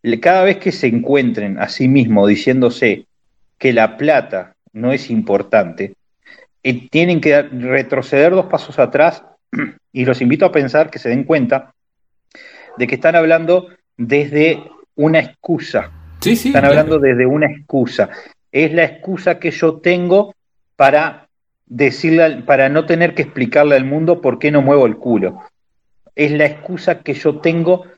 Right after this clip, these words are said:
Speaker 1: para que el mundo no me reclame por qué estoy y nunca avanzo.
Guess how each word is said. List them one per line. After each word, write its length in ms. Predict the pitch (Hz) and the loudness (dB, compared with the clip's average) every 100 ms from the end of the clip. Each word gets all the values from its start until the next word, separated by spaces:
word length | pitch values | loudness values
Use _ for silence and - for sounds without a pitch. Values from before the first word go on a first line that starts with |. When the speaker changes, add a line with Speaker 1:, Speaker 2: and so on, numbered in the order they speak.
| _ _ - | _ _ 0
Speaker 1:
para 280 | 127 123 | 2 0
que 160 | 123 131 | -2 -2
el 140 | 127 | -2
mundo 400 | 139 170 175 165 | 0 0 2 2
no 120 | 139 147 | 2 4
me 100 | 147 | 2
reclame 560 | 127 117 135 147 156 | 2 0 0 0 0
por 260 | 151 - - | -2 -2 -2
qué 320 | 131 139 151 123 | 0 0 0 -6
estoy 440 | - 139 135 131 - | -2 -2 -2 -4 -2
y 140 | 120 | 2
nunca 340 | 127 135 127 | 4 2 2
avanzo. 680 | 110 113 110 101 - 101 | 4 4 2 -2 -6 -10